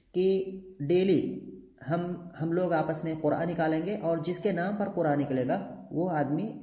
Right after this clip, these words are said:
जाएगा, उसको हम में से कोई दूसरा उसको लेकर के जाएगा शेर के पास और शेर उसको खाएगा, उसका, अ, उससे नाश्ता करेगा। और इस तरह से शेर यहाँ इधर हमारे एरिया में नहीं आएगा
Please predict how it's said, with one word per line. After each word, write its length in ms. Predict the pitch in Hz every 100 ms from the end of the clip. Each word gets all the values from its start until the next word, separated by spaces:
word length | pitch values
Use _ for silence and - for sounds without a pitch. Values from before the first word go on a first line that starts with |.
| -
जाएगा, 400 | 143 117 131 123
उसको 300 | 139 - 160
हम 140 | 156
में 80 | 165
से 140 | 165
कोई 220 | 160 147
दूसरा 340 | 151 147 147 180
उसको 240 | 143 -
लेकर 240 | 139 139 135
के 160 | -
जाएगा 300 | 131 117 110
शेर 240 | 127 - 127
के 100 | 143
पास 340 | 165 240 240
और 140 | 147 165
शेर 280 | - 139 147
उसको 240 | 127 -
खाएगा, 380 | - 117 101 92
उसका, 240 | 120 -
अ, 1000 | 165 - - - _ _ 123 120 110 78 98 -
उससे 280 | - - 147
नाश्ता 320 | 151 151 139
करेगा। 340 | 120 98 - - - _ _ -
और 140 | 160
इस 60 | 170
तरह 160 | 196
से 140 | 202 208
शेर 420 | - 180 196 -
यहाँ 300 | 147 160 185
इधर 240 | 156 156 180
हमारे 360 | 151 139 160
एरिया 260 | 156 143 156
में 100 | 160
नहीं 260 | 131 160
आएगा 400 | 143 107 120 185